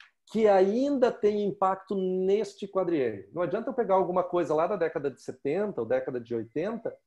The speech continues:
e que já não existe mais. O que é importante, assim, algo do passado,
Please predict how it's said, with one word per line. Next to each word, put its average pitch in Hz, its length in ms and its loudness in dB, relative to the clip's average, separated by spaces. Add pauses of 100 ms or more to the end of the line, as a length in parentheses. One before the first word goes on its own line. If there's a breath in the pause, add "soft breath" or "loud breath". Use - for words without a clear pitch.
(400)
e 220 100 -6
que 240 140 -8
já 226 100 2
não 247 160 0
existe 220 380 -6
mais. 117 460 -6 (640)
O 156 100 -6
que 220 140 2
é 233 40 6
importante, 240 520 0
assim, 185 420 -2
algo 254 320 2
do 262 100 -2
passado, 180 800 -2